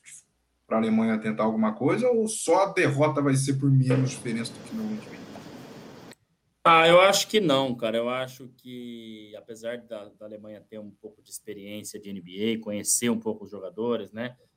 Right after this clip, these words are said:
Speaker 2: A gente tá falando aí de Dennis Schroeder, de Daniel Theis e Mo Wagner, né? Que, que também é um, um bom jogador aí. Acho que tem o Isaac Bonga também, que jogou no Lakers uma,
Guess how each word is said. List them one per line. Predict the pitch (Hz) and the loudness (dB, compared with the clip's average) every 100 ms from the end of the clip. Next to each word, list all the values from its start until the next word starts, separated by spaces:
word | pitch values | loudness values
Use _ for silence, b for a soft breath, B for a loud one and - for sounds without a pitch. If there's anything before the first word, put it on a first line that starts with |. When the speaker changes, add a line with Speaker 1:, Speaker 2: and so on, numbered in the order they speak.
| _ | _
Speaker 2:
A | - | -20
gente | - | -16
tá | |
falando | - 104 101 | -14 -12 -10
aí | 104 98 | -10 -10
de | 101 | -14
Dennis | 95 101 98 | -10 -10 -10
Schroeder, | 104 110 131 123 110 104 - _ _ | -6 0 2 4 4 0 -2 _ _
de | 101 | -12
Daniel | 101 110 107 - | -2 0 -2 -4
Theis | 113 117 110 | -2 0 0
e | 107 | -4
Mo | 101 113 | -4 -4
Wagner, | 107 117 135 110 104 | 0 2 2 -2 -10
né? | 101 113 | -12 -14
Que, | - 92 85 82 | -14 _ -20 _
que | _ | _
também | 98 98 104 | -20 -20 -18
é | |
um, | 98 92 _ _ _ _ _ | -20 -20 _ _ _ _ _
um | 92 | -16
bom | 101 104 | -10 -10
jogador | 101 95 92 104 | -8 -10 -8 -4
aí. | 98 117 | 0 0
Acho | 113 | 0
que | - | -4
tem | 131 143 | -4 0
o | 139 | 0
Isaac | 113 139 151 127 | 2 0 -2 -8
Bonga | 110 127 151 113 101 | -2 -2 0 -4 -6
também, | 107 113 113 | -8 -8 -8
que | 113 | -10
jogou | 110 107 123 | -14 -12 -10
no | |
Lakers | 110 120 127 113 104 | -6 -4 -4 -8 -16
uma, | 107 101 85 | -14 -16 -16